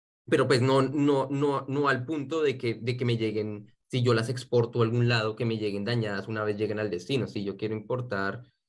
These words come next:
exportar, no sé, fruta desde, desde Latinoamérica, no sé, a China, este, eh, tengo que tener muy en cuenta,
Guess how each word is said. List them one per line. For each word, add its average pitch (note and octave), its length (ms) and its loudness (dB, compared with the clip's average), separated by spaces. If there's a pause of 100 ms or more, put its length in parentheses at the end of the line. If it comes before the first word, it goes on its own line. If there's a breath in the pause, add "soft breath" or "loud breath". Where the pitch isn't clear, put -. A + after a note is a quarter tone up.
(100)
exportar, A#2 680 -2
no A#2 140 -2
sé, G2+ 160 -2
fruta A2+ 380 0
desde, A#2 600 0
desde G#2 260 -4
Latinoamérica, G2 760 -4
no G2+ 140 -6
sé, G2+ 160 -6
a - 100 -10
China, A2+ 380 -2 (1160)
este, G#2 1040 -2 (560 soft breath)
eh, A2 600 0
tengo C3+ 340 -2
que B2+ 100 -4
tener C#3 240 2
muy A#2+ 220 4
en A#2 100 0
cuenta, B2 440 0